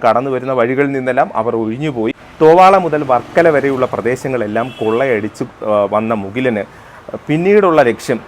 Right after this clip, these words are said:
പ്രധാന ലക്ഷ്യം പത്മനാഭസ്വാമി ക്ഷേത്രമായിരുന്നു. മണക്കാടായിരുന്നു അദ്ദേഹത്തിൻ്റെ സൈനിക താവളം. ശ്രീ പത്മനാഭസ്വാമി ക്ഷേത്രം മുകിലൻ കൊള്ളയടിക്കാൻ തീരുമാനിക്കുന്നു, ക്ഷേത്രം തകർക്കാൻ തീരുമാനിക്കുന്നു. ആ സമയത്ത്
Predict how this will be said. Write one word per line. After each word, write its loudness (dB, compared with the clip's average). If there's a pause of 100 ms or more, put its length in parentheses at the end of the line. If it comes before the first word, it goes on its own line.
പ്രധാന 2
ലക്ഷ്യം -2
പത്മനാഭസ്വാമി 0
ക്ഷേത്രമായിരുന്നു. -2
മണക്കാടായിരുന്നു 2
അദ്ദേഹത്തിൻ്റെ -4
സൈനിക -4
താവളം. -4 (440)
ശ്രീ 0
പത്മനാഭസ്വാമി 0
ക്ഷേത്രം -2 (320)
മുകിലൻ 0
കൊള്ളയടിക്കാൻ 0
തീരുമാനിക്കുന്നു, -2
ക്ഷേത്രം -2
തകർക്കാൻ 4
തീരുമാനിക്കുന്നു. -2
ആ 2
സമയത്ത് -2